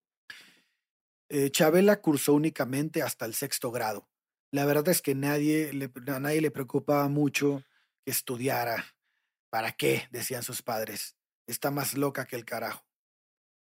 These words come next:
Mi papá no me quería, ni mi mamá tampoco. No,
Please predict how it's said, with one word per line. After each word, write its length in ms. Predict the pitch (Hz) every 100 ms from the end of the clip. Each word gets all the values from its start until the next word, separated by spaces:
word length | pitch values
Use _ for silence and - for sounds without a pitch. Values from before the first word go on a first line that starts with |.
| _ 156
Mi 120 | 160
papá 280 | 170 165 214
no 140 | 240
me 160 | 226 226
quería, 560 | 147 139 147 160 165 -
ni 120 | 139
mi 120 | 139
mamá 280 | 131 131 127
tampoco. 540 | 123 113 104 - 98 _ _ _ _ -
No, 240 | 139 -